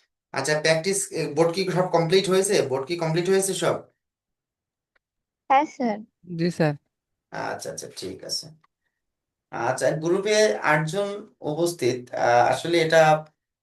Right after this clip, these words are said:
Speaker 1: জানি না, তাদের সমস্যা নাই মনে হয়, বা তারা মনে হয় অ-, অনেক ভালো পারে। যাই হোক, এখানে আর কোনো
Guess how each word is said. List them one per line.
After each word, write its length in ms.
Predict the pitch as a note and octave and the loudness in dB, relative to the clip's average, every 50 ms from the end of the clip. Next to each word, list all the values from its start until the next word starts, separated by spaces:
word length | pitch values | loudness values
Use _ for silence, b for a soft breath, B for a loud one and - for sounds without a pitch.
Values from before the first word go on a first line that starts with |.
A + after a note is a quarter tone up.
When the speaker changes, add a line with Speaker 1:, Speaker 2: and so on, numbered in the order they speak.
| _ _ _ | _ _ _
Speaker 1:
জানি 360 | B2 B2 B2+ B2+ B2+ D3 D#3 | -8 -2 -2 0 0 0 -2
না, 100 | D#3 D#3 | -2 -2
তাদের 260 | - - C#3 C#3+ C#3+ | -2 0 0 -2 -2
সমস্যা 500 | C#3+ - C3+ C3 C3 B2+ - - D3 C3+ | -4 -6 -6 -6 -6 -6 -6 -6 -6 -4
নাই 300 | B2+ B2 C3+ D3+ D3 B2+ | 0 0 2 2 2 0
মনে 160 | A#2+ A#2 - A#2 | -2 -4 -6 -6
হয়, 180 | G#2 F#2 E2+ - - _ _ _ _ _ _ _ _ _ _ - | -6 -6 -8 -10 -14 _ _ _ _ _ _ _ _ _ _ -8
বা 80 | A2+ | -4
তারা 200 | A2+ A#2+ A#2+ B2+ B2+ | -2 0 2 2 2
মনে 140 | C3+ C#3 | 0 0
হয় 120 | C#3+ C#3 C3 | 0 0 0
অ-, 180 | B2 A#2+ A#2+ - | 0 0 -2 -4
অনেক 260 | - B2 C3 C3+ C3 | -4 -4 -4 -4 -6
ভালো 260 | C3 C3 C3+ C#3+ D3 C#3 | -6 -2 -2 0 0 0
পারে। 180 | C#3 C#3 D3 D3 - B B B B B B B B _ _ _ _ _ _ _ - | 0 0 -2 -2 -6 B B B B B B B B _ _ _ _ _ _ _ -6
যাই 220 | - D3 E3 F3 | 2 4 6 6
হোক, 240 | F#3+ G#3+ G3+ - - | 6 6 4 2 -4
এখানে 380 | - - C3+ C#3 - E3 E3+ E3+ | -4 -2 -2 0 2 2 4 6
আর 220 | E3 E3 E3 D#3+ | 6 6 6 4
কোনো 380 | D3+ D3+ D3+ D3+ D#3 C#3+ - | 2 0 -2 0 -2 -2 -6